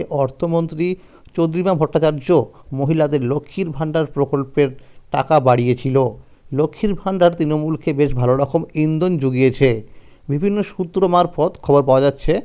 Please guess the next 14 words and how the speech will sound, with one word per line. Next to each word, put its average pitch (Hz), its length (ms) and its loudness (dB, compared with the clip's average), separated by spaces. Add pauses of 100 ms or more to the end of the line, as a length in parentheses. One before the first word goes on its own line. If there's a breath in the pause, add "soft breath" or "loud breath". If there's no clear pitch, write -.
(340 soft breath)
আগামী 175 360 0
বিধানসভা 180 640 0
নির্বাচনের 156 520 2
আগে 139 280 0 (400 soft breath)
আরও 160 260 0 (100)
একবার 147 400 2
সরকারি 147 400 -2
বিভিন্ন 165 380 -4
প্রকল্পের 160 560 2
ভাতা 127 320 0
বৃদ্ধি 127 360 -2
করা 139 260 2 (420 soft breath)
হতে 131 220 2
পারে। 120 240 4